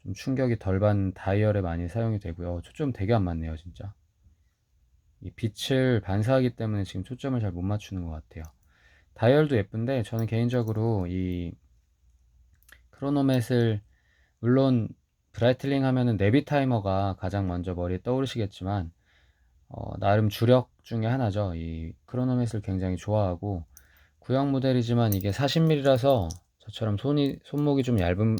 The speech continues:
남자분들한테는 딱 좋아요. 네. 보시면은 또 이, 이게 현재는 이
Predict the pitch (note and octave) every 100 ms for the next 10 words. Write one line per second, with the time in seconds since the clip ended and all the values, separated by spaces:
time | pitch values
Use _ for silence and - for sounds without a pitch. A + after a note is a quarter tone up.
0 | - F#2 F#2+ A2 G#2 G2+ G2+ F#2+ G2 G2
1 | F#2 - A2+ - F2 D#2 D#2+ - _ _
2 | _ _ _ _ _ _ _ _ _ _
3 | _ _ - F2 D#2+ _ _ _ _ _
4 | _ _ _ _ _ _ _ _ - -
5 | F2+ F2 G#2+ A#2+ B2 - _ _ _ _
6 | _ _ _ _ _ _ _ _ _ _
7 | - - - _ _ - - _ - _
8 | - G#2 G2 F#2 F2+ F#2 F#2 F2 F#2 F#2
9 | F2+ F2+ - - - G#2 A#2 D#3 E3 F3
10 | C3+ A2+ A2+ C3 B2+